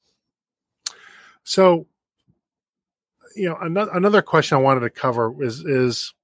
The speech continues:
you know, there are varying degrees of risk, and you talked to, you talked about,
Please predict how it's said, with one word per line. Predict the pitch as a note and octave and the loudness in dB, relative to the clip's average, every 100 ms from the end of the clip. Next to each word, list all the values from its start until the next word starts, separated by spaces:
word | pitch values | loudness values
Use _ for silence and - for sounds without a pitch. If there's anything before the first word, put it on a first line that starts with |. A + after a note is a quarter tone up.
| _ _ _ _ _ _ _ - | _ _ _ _ _ _ _ -4
you | E3 | 2
know, | D3 | 4
there | E3 | 4
are | D3+ | 4
varying | C#3+ C#3 C3+ | 6 4 2
degrees | B2 A2+ A#2+ A#2 | -2 -2 0 0
of | A2+ G#2 | -2 2
risk, | A2 - | 0 0
and | A#2+ | -4
you | A#2 | -6
talked | - B2+ A#2+ - | 0 2 2 0
to, | A#2 A2 C3 | -6 -8 -16
you | A#2+ | -4
talked | C3+ B2 B2+ | 0 0 0
about, | A2+ A2 | -2 -4